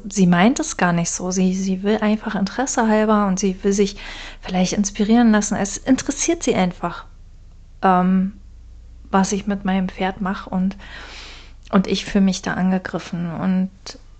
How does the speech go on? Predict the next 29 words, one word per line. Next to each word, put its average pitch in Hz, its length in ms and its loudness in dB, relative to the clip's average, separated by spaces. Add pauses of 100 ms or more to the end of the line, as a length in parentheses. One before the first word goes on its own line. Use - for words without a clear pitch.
(240)
ähm, 180 560 -2 (120)
und 196 180 2
so 196 140 2
ist 220 180 -2
es 202 160 -6
mit 196 180 -2 (240)
allem, 240 480 4
was 196 160 -4
um 196 200 2
uns 208 240 0
herum 185 320 2
geschieht. 185 520 -4
Wir 180 200 -2
interpretieren 226 1120 0 (480)
so, 226 300 6
so 226 200 2
schnell, 202 560 4 (340)
dass - 240 -2
wir 190 60 0
es - 120 -4
gar 190 180 2
nicht 190 240 0
merken. 165 580 -6
Und 185 160 -2
das 208 260 -2
ist 190 140 -6
Projektion. 165 920 -6 (640)
Ähm, 170 240 0
wir, 180 180 0